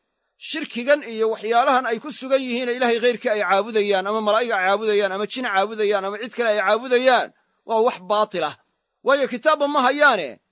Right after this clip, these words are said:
ma kitaab baa u sharciyeeyey? Aabbayaashood siday ka soo gaadheen, say isu yidhaahdaan waa xaq. Kitaab u sharciyeeyey miyay hayeen? May hayn.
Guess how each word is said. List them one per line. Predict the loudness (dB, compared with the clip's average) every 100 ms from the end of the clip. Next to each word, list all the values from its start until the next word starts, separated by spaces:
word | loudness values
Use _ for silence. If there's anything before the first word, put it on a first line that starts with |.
| _
ma | -6
kitaab | -4 2 2
baa | 2
u | 0
sharciyeeyey? | -4 -4 -4 -4 -8 _ _ _ _ _ _ -2
Aabbayaashood | -2 2 2 0 -4
siday | -2 -2
ka | 0
soo | 0 0
gaadheen, | 2 0 0 -4 -10 _ _
say | -4 -2
isu | -2 -4
yidhaahdaan | 2 2 2 2
waa | 0
xaq. | 0 -4 _ _ _ _ _ _ -14
Kitaab | -2 0 0
u | -2
sharciyeeyey | -4 -4 -2 0 2 2 0
miyay | 2 2
hayeen? | 0 -4 -6
May | 0 0
hayn. | 0 -4